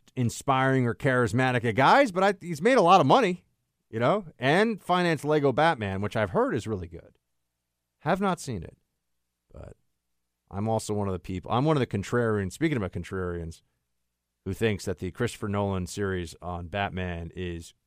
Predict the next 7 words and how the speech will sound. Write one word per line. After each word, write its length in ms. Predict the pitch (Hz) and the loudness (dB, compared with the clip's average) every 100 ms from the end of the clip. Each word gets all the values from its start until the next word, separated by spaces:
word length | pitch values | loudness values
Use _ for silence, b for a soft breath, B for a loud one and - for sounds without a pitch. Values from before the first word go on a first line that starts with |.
| _ | _
is 340 | 104 101 92 - _ _ _ - 98 | -10 -8 -12 -18 _ _ _ -20 2
good, 280 | 147 190 | 6 8
not 300 | 156 147 151 | 6 -2 -4
great, 400 | - 131 107 98 - _ _ _ _ _ | -4 -4 -2 -4 -10 _ _ _ _ _
and, 240 | 107 101 - | -6 -6 -6
and 180 | 107 107 | -6 -4
is 160 | 101 | -6